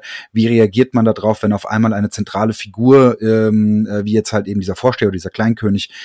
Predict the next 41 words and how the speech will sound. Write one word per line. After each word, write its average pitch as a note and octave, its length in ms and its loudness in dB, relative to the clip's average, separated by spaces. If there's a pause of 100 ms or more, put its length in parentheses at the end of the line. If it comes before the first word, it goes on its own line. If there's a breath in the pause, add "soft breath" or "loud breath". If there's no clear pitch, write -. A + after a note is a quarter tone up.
(240 loud breath)
halt F#2+ 240 -4
dann, G2 380 0
ähm, F#2+ 300 -6
auf - 220 -14
einmal, F#2+ 380 -6 (180)
äh, E2+ 220 -20
der, F#2+ 160 -16
der, F#2+ 380 -18
äh, F#2+ 360 -20
der F#2 140 -14
Opfer - 300 -6
ein-, G2+ 200 -8
äh, G2 380 -14
das - 180 -12
Opfer A2+ 360 -8
eines, G2 440 -10
ähm, F#2 380 -16
eines - 380 -14 (260)
Attentats C#3+ 600 -6
wird, C3+ 320 -8 (560 loud breath)
ähm, A2 420 2
und A2+ 120 0
auf - 140 -4
einmal B2+ 220 2
das A#2 200 0
Gan-, A#2+ 160 0
und A#2 120 -2
auf G#2+ 120 -4
einmal A#2+ 200 -2
dieser A2 300 -2
Gan-, A2 240 -4
diese, G#2 180 -6
die, G2+ 320 -10
ein G#2 200 -2
Machtvakuum A2 680 -2
hinterlässt, G#2 580 -4
das G#2+ 240 -4
ja G#2+ 280 -2
schon G#2+ 260 -4
von G#2+ 160 -4
vornherein, F#2+ 640 0